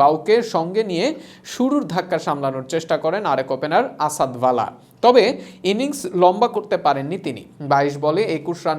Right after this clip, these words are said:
করে ক্যাচ আউট হন এই বাঁহাতি ব্যাটার। ছয় বলে দুই রান করে তাকে সঙ্গ দেন হিরি হিরি। তবে এক প্রান্ত আগলে রেখে লড়াই করতে থাকেন সেসে বাউ। বিয়াল্লিশ বলে ফিফটি তুলে নেন তিনি। চোদ্দ বলে বারো রান করে তাকে সঙ্গ দেন চার্লস আমিনি।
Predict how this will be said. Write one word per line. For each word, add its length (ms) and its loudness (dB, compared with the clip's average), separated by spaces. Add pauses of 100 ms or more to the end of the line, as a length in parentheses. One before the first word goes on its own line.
করে 140 -2 (100)
ক্যাচ 280 2
আউট 200 -2
হন 120 -4 (100)
এই 120 -6
বাঁহাতি 340 0
ব্যাটার। 260 -6 (280)
ছয় 240 6
বলে 140 8 (100)
দুই 200 0
রান 200 -2
করে 140 0 (100)
তাকে 160 -4 (100)
সঙ্গ 180 -4 (120)
দেন 120 -2 (120)
হিরি 320 -4
হিরি। 240 -2 (420)
তবে 160 8 (240)
এক 80 0 (120)
প্রান্ত 280 2 (240)
আগলে 220 2 (100)
রেখে 220 -2 (200)
লড়াই 360 4
করতে 280 -2
থাকেন 260 -4 (160)
সেসে 280 -4 (100)
বাউ। 140 6 (520)
বিয়াল্লিশ 360 6 (100)
বলে 160 4 (120)
ফিফটি 340 -6
তুলে 200 -2
নেন 200 -4
তিনি। 180 -6 (560)
চোদ্দ 220 4 (160)
বলে 140 8 (160)
বারো 260 6
রান 200 0
করে 140 2 (100)
তাকে 180 -2 (100)
সঙ্গ 180 -6 (140)
দেন 120 2 (240)
চার্লস 400 2 (200)
আমিনি। 340 -4